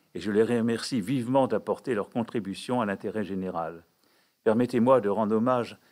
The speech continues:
à un membre du jury décédé récemment, le professeur Yves Pouliquen, connu comme l'un des grands spécialistes mondiaux en ophtalmologie, membre de l'Académie nationale de médecine et de l'Académie française, où il a perpétué la lignée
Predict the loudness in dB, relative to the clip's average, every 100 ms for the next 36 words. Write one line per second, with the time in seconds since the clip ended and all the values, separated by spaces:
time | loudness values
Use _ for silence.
0 | _ -2 0 2 2 -2 -4 -4 -4 -6
1 | -6 -6 -4 -4 -4 -4 -2 -2 -6 -6
2 | -6 -6 -6 -6 -6 -8 -12 -12 -8 -8
3 | -10 _ _ _ _ 2 2 2 0 0
4 | 0 0 -2 0 0 -2 -2 -2 -2 -4
5 | -4 -4 -2 -2 -4 -6 -8 -6 -8 -12
6 | -12 -12 -12 _ _ _ 0 2 2 0
7 | 0 -2 -2 -2 -2 -4 -4 -4 -4 -6
8 | -10 -10 -8 -8 -8 -10 -10 -10 -10 -12
9 | -14 -14 -6 -4 -4 -10 _ _ _ _
10 | -6 -4 -2 -2 -4 -4 -4 -4 -2 -2
11 | -2 -2 -2 -4